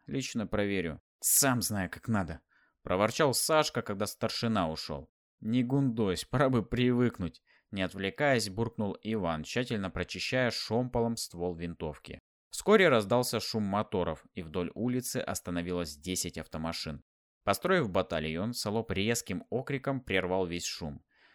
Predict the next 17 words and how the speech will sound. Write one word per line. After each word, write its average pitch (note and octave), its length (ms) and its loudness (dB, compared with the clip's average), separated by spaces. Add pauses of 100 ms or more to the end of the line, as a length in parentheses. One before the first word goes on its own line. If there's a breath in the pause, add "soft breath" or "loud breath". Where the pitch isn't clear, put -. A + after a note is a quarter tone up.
(120 soft breath)
Бойцы G#2 320 2
замолчали, C#3+ 640 2
пристально G2+ 560 0
глядя G2+ 420 2
на F#2 140 0
комбата, F#2 540 0
который G2+ 400 -2
не F#2 140 -2
спеша C#3 400 -2
прогуливался G#2+ 760 0
вдоль F#2 340 0
строя, E2 500 -4
сопровождаемый E2 920 -2
комиссаром. D#2 840 -4 (260)
Снова E3+ 360 0
напомнив B2 540 0
подчиненным A2+ 720 -2